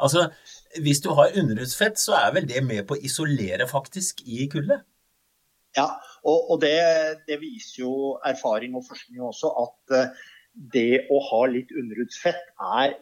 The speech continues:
Speaker 2: greit i forhold til, eh, isolasjon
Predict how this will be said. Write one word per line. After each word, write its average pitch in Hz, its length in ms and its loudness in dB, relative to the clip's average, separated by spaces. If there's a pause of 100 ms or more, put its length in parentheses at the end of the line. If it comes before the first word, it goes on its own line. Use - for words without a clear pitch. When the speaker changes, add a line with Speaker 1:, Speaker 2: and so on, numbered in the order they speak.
Speaker 2:
greit 123 460 -2
i 156 100 -8
forhold 110 380 -2 (160)
til, 123 240 0 (400)
eh, 127 340 0
isolasjon 139 760 -2